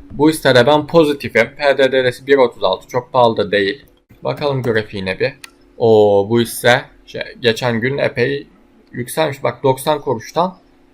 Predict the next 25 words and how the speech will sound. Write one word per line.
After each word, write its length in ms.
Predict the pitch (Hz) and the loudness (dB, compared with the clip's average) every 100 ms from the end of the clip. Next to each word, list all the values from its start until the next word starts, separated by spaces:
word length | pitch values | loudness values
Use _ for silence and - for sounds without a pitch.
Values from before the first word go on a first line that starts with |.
| _ _ | _ _
bir 160 | 131 147 | -2 2
otuza 340 | 190 190 185 | 2 0 -2
gitmiş 460 | 165 135 107 98 - | -2 -4 -8 -8 -4
yani. 440 | 104 104 92 92 95 | -2 -2 -4 -10 -4
Bu 140 | 117 | -2
hissenin 400 | 127 - 143 143 | -2 0 0 -2
kısa 320 | 147 - 143 | -6 -2 2
vadede 460 | 139 123 113 151 170 - - - _ - | 4 4 2 2 0 -4 -20 -20 _ -8
ekmeği 420 | 123 - 127 127 | -6 0 2 4
yenmiş 360 | 127 123 120 | 4 0 -2
olabilir 460 | 131 131 131 120 131 | 0 0 -2 -6 -6
mi 140 | 123 | -2
acaba? 560 | 101 101 98 104 135 151 - - - _ | -2 0 -2 2 0 -2 -14 -20 -20 _
Destek 380 | 131 131 - 143 | 0 0 0 -2
seviyesi 520 | - 117 104 104 135 | 2 2 2 0 0
bir 120 | 131 135 | 4 6
on 180 | 135 | 6
üçte 280 | 117 - 104 | 2 -4 -6
bir 100 | 95 | 2
destek 400 | 110 120 131 127 | 2 2 -2 -4
mevcut. 420 | 135 127 131 139 - _ _ _ _ _ _ _ _ _ _ - | -2 0 0 -2 -4 _ _ _ _ _ _ _ _ _ _ -4
Bir 180 | 135 160 | 2 4
on 160 | 143 | 2
üçün 180 | 131 131 | 0 -2
altına 600 | 120 110 127 131 143 - | 0 0 0 -2 -2 -8